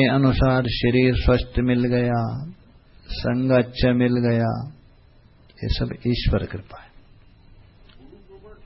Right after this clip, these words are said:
ईश्वर कृपा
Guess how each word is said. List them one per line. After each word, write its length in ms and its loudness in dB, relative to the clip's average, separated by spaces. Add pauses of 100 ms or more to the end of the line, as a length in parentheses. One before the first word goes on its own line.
(1500)
ईश्वर 500 4
कृपा 360 4